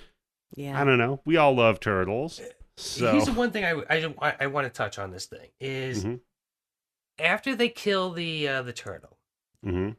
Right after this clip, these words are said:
Speaker 3: the, what they're doing to it does not look like something that you would be doing to something that you were going to be getting, pre-, that you were preparing to eat.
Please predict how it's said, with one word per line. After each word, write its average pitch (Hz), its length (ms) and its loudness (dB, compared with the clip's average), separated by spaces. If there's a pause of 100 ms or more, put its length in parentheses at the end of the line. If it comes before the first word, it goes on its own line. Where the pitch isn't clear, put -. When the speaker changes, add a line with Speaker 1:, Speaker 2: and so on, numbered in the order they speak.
(120)
Speaker 3:
the, 175 180 -4
what 170 380 2
they're 269 120 0
doing 214 440 0
to 185 140 -6
it 147 140 -6
does 170 240 -4
not 180 220 -2
look 185 160 -4
like 180 120 -2
something 165 340 -4
that 151 160 -6
you 165 120 -6
would 147 120 -10
be 160 100 -6
doing 151 460 -4
to 147 120 -10
something 143 360 -6
that 123 120 -6
you 135 120 -6
were 131 80 -6
going 131 320 -6
to 127 100 -12
be 123 160 -8
getting, 127 280 -4
pre-, - 280 -10
that 143 160 -4
you 151 80 -8
were 147 60 -6
preparing 139 540 -4
to - 220 -12
eat. - 360 -12